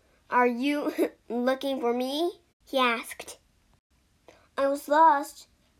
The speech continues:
but I found myself." "Good work," I said.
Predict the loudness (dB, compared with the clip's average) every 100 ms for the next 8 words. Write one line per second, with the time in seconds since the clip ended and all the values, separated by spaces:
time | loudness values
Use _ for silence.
0 | 0 4 4 4 0 -2 0 0 0 -2
1 | -4 2 2 4 0 -2 _ _ _ _
2 | _ _ _ _ 0 2 4 2 0 -4
3 | -2 0 0 -8 -20 _ _ -4 -4 -6
4 | -2 -2 -2 -8